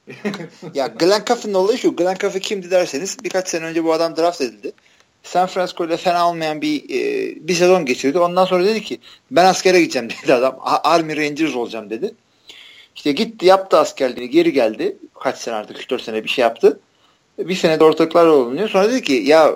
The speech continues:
Speaker 2: iyi para var bu N F L'de, ben N F L'e gideyim." dedi. Artık ne olduysa birazcık dünyaya gözleri açıldı herhalde.
Speaker 1: Şöyle,
Speaker 2: Veya
Speaker 1: Glenn Caffey,
Speaker 2: Hı.
Speaker 1: ben şeyden biliyorum. De, fantazide, e, yıllarca şey muhabbeti
Speaker 2: E, tabii.
Speaker 1: vardı ya, e, "Bu sene artık bitti Frank Gore, bu sene artık olmaz." falan. Her sene onun bir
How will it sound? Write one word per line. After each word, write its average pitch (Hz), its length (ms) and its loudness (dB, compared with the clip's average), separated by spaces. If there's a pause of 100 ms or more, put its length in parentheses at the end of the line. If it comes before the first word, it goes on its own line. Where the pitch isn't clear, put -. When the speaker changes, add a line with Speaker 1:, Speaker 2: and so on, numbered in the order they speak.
(120)
Speaker 2:
iyi 170 200 -4
para 135 240 2
var 107 160 -4
bu 110 100 -6
N 107 80 -8
F 117 180 -8
L'de, 123 100 -4
ben 139 100 0
N 139 140 -2
F 135 160 -2
L'e 131 60 4
gideyim." 98 280 -8
dedi. 90 280 -16
Artık - 320 -10
ne 123 80 -8
olduysa 139 520 0
birazcık 117 460 -2
dünyaya 127 300 0
gözleri 123 400 4
açıldı 104 320 0
herhalde. 101 360 -6
Speaker 1:
Şöyle, 160 560 -8
Speaker 2:
Veya 120 180 2
Speaker 1:
Glenn 135 340 -4
Caffey, 190 460 -8
Speaker 2:
Hı. 170 40 -18 (140)
Speaker 1:
ben 160 160 -6
şeyden 196 460 -8
biliyorum. 101 200 -10
De, 87 100 -14
fantazide, 131 880 -6 (100)
e, 120 60 -12
yıllarca 127 760 -6
şey 120 260 -8
muhabbeti 123 480 -8
Speaker 2:
E, - 20 -6
tabii. 185 120 -2
Speaker 1:
vardı 135 200 -4
ya, 127 280 -4 (380)
e, - 60 -16 (540)
"Bu 165 100 -6
sene 151 260 -6
artık 139 480 -4
bitti 139 580 -4
Frank 117 320 -12
Gore, 120 240 -10
bu 151 80 -6
sene 139 200 -6
artık 123 380 -6
olmaz." 139 400 -4
falan. 151 240 -6
Her 156 160 -4
sene 139 240 -14
onun 151 260 -14
bir 135 160 -12